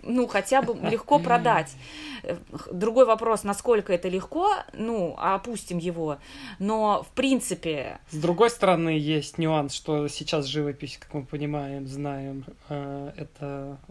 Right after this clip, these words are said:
Speaker 2: у-, уже что-то из прошлого в
Speaker 1: Ну,
Speaker 2: определённой
Speaker 1: нет, с этим я,
Speaker 2: степени.
Speaker 1: конечно, не согласна. Про это можно отдельный, кстати, выпуск записать.
Speaker 2: Даже
Speaker 1: А чё,
Speaker 2: был
Speaker 1: давай.
Speaker 2: вопрос уже,
Speaker 1: А,
Speaker 2: чтобы
Speaker 1: да?
Speaker 2: был отдельный выпуск
Speaker 1: Про
Speaker 2: на эту
Speaker 1: живопись?
Speaker 2: тему. Да.
Speaker 1: А, да? От
Speaker 2: Про
Speaker 1: кого?
Speaker 2: смерть
Speaker 1: А,
Speaker 2: живописи.
Speaker 1: про смерть живописи. Ну, это наша любимая тема, мы можем прям хоть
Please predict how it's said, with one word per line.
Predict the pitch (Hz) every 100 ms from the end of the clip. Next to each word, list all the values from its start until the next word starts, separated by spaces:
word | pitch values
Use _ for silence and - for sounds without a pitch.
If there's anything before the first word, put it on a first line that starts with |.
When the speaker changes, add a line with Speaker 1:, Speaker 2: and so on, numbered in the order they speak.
| -
Speaker 2:
у-, | 156 - 175 175
уже | 147
что-то | 143 151 151
из | 147
прошлого | 180 180 - 151 143 156
в |
Speaker 1:
Ну, | 247
Speaker 2:
определённой | 285 277 269
Speaker 1:
нет, | 196
с | -
этим | -
я, |
Speaker 2:
степени. | 233 147
Speaker 1:
конечно, | 226 -
не | 220
согласна. | 220 214 180 175
Про | 220
это | 247
можно | 254 254 254
отдельный, | 262 247 180
кстати, | 156 170 175
выпуск | 180 160 151
записать. | 156 - - 160 - - 156
Speaker 2:
Даже | 170 160
Speaker 1:
А |
чё, | 175
Speaker 2:
был | 208
Speaker 1:
давай. | 196
Speaker 2:
вопрос | 247 190 156 -
уже, | 131 139 135 -
Speaker 1:
А, | 208 202
Speaker 2:
чтобы | 160 160
Speaker 1:
да? | 151
Speaker 2:
был | 156
отдельный | 151 156 - 165
выпуск | 156 147 - -
Speaker 1:
Про | 220
Speaker 2:
на |
эту | 220
Speaker 1:
живопись? | 277 403
Speaker 2:
тему. | 151 131 135 131 -
Да. | 151 139 139
Speaker 1:
А, | 202 156
да? | 185 294
От | 208
Speaker 2:
Про |
Speaker 1:
кого? | 156 147 135
Speaker 2:
смерть | - 170 156 139 139
Speaker 1:
А, |
Speaker 2:
живописи. | 147 127 226 196
Speaker 1:
про | -
смерть | 160 214
живописи. | 285 294 - 320 277
Ну, |
это | 311 320
наша | 320 -
любимая | 302 262 196
тема, | 269 294 226
мы | 220
можем | 226 220 214
прям | 220 208
хоть | 220